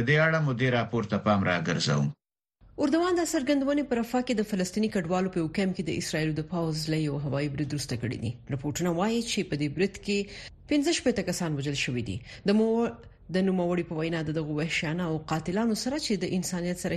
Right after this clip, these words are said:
Speaker 2: هیڅ اړیکه نه لري، د حساب او کتاب لپاره هر هغه څه چې ممکن وي، دوی به یې وکړي. نذرانه یوسفزۍ، امریکا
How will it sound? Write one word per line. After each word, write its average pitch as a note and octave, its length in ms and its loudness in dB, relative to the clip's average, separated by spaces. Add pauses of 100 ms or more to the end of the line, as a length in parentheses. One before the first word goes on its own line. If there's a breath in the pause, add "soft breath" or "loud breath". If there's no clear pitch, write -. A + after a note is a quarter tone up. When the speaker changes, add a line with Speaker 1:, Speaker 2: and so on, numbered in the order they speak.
Speaker 2:
هیڅ F3+ 100 -4 (140)
اړیکه E3+ 240 0 (100)
نه G3+ 120 2
لري، D#4 220 2 (320 loud breath)
د G3 120 4
حساب G#3 260 2
او F#3+ 180 0
کتاب F#3 260 0
لپاره F3 260 -4 (120)
هر G#3 100 2 (100)
هغه F#3 280 -2 (280 loud breath)
څه - 140 -4
چې G#3 80 0 (120)
ممکن F3+ 320 0 (100)
وي، B3 140 2 (340 loud breath)
دوی F#3+ 160 4
به F#3 80 2
یې E3+ 120 2
وکړي. B2+ 280 -6 (400)
نذرانه E3+ 300 2
یوسفزۍ، C#3+ 420 -4 (400)
امریکا E3 260 0